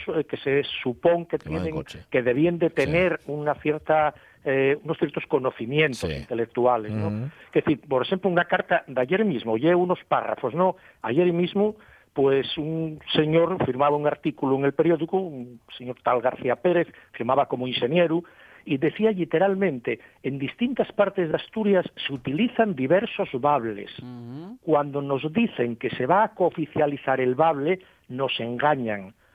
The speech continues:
Speaker 1: Lo
Speaker 2: Ujú.
Speaker 1: único que se pretende cooficializar es la lingua normalizada.
Speaker 2: Ujú.
Speaker 1: La normalización implica la desaparición de los aspectos diferentes y enriquecedores de los distintos bables".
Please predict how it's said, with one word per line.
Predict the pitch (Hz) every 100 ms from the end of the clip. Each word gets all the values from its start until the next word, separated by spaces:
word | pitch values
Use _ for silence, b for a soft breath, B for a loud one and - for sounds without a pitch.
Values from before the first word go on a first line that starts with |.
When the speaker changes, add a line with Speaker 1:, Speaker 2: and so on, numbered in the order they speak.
| B B -
Speaker 1:
Lo | 127
Speaker 2:
Ujú. | 185
Speaker 1:
único | 214 202
que | 190
se | -
pretende | 165 165 - 156 135 123
cooficializar | - 147 147 139 127 135 127 127 - 185 165 233 b b
es | 175 - -
la | 127 131
lingua | 143 220 233 247
normalizada. | 196 135 120 120 113 107 143 117 98 -
Speaker 2:
Ujú. | 78 76 101 135 185 -
Speaker 1:
La | 190 135 135
normalización | 139 127 131 131 131 123 - 175 139
implica | 123 120 - 202 208 - 185 294 b b b
la | 127
desaparición | 123 127 131 117 123 123 - 185 214 240 233 B B -
de | 127
los | 127 -
aspectos | 123 - 175 - 113 107
diferentes | 113 135 165 208 208 190
y | 135
enriquecedores | 117 110 127 - 120 160 139
de | 147
los | 127
distintos | 139 - 139 139 120
bables". | 98 92 95